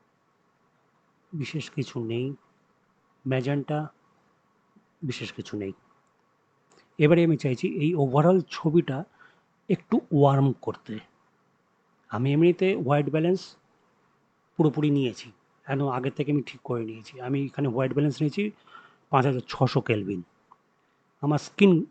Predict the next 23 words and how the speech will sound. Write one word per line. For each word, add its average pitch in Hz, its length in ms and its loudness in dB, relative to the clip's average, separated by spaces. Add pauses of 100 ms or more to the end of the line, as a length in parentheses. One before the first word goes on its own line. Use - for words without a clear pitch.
(280)
অনুযায়ী 117 400 2
আর 104 120 -16
কি। 123 100 -20 (1040)
আমি 190 200 4
চাইছি 208 280 0 (640)
একটু - 200 -4 (220)
overall 156 380 2 (460)
ওয়ার্ম 139 260 0 (160)
করতে। - 280 -20 (440)
কিভাবে 151 360 2
করব? 110 180 -8 (1080)
আর 143 140 4
একটা 147 220 -2
নোড 143 200 0
অ্যাড 127 120 -6 (100)
করলাম। 139 260 -6 (1300)
এইখানে 143 300 -2 (1120)
ক্রোম্যাটিক 180 640 4 (140)
অ্যাডাপ্টেশন 147 580 0 (100)
বলে 135 220 2
একটা - 140 -12 (120)
টুল 123 180 -4 (100)
আছে, 139 180 -6